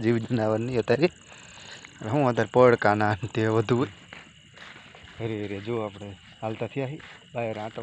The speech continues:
મારવા. ખાસ વાયરની ધ્યાન રાખવી પડશે. ચાલો તે જોઈએ પહેલાં પાવર આવે ને કમ્પ્લીટ. એટલે જો એમને આમ હજી તો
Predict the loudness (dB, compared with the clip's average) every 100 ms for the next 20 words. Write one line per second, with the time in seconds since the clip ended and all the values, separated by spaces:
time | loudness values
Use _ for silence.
0 | -10 -12 -14 -20 -20 -20 -20 -20 -20 -20
1 | -20 -20 -20 -10 -10 -10 -6 -4 -4 -8
2 | -8 -6 -6 -8 -8 -8 -8 -10 -18 -20
3 | -20 -20 -20 -20 -20 -20 -20 -20 -20 -20
4 | -20 -20 -20 -20 -20 -8 -4 -4 -6 -8
5 | -4 -4 -4 -6 -10 -10 -8 -6 -6 -8
6 | -8 -8 -8 -10 -12 -10 -14 -16 -20 -20
7 | -20 -20 -20 -20 -20 -20 -20 -20 -18 -14
8 | -12 -8 -8 -8 -8 -10 -10 -14 -18 -20
9 | -20 -20 -20 -20 -20 -18 -20 -20 -20 -20
10 | -14 -10 -6 -6 -6